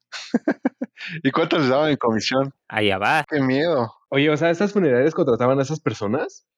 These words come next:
Speaker 3: ¿O era así por
Speaker 2: Averigüémoslo, Sebas, averigüemos, güey.
Speaker 3: Ah,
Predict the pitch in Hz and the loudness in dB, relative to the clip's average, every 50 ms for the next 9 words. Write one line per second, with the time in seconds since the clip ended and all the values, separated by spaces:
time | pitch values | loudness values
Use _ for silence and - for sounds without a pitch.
0 | _ _ - 101 107 107 107 110 113 123 120 120 113 107 - 131 117 117 127 117 | _ _ -4 0 0 2 2 2 2 2 2 2 0 0 -2 -2 -2 0 -2 0
1 | 117 117 117 117 117 113 113 123 151 202 226 220 190 170 156 135 131 123 117 113 | 0 0 0 2 0 0 2 2 0 2 0 0 0 0 0 0 0 0 0 0
2 | 110 123 113 110 110 110 117 131 143 147 135 117 107 104 98 98 _ _ _ - | 0 0 -2 -2 -2 -2 0 -2 -2 -2 -4 -4 -6 -8 -12 -14 _ _ _ -4
3 | 87 90 95 101 117 | -2 -2 0 0 -2